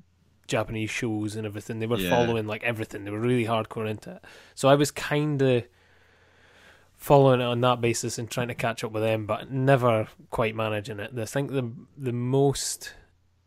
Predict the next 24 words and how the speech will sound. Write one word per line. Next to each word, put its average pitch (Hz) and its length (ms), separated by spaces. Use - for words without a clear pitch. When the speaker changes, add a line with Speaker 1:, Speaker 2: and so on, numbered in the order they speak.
Speaker 1:
I 135 40
managed 123 440
to - 60
get 113 140
into 113 240
it 120 80
was 113 140
I, 110 140
I 117 140
kinda 123 440
learnt 117 400
some - 520
of 113 180
the 117 80
wrestlers 110 500
from 113 200
sort - 180
of 110 180
R 120 180
O 110 120
H. - 400
Speaker 2:
Okay, 80 420
yeah. 113 440
Speaker 1:
Um, 110 240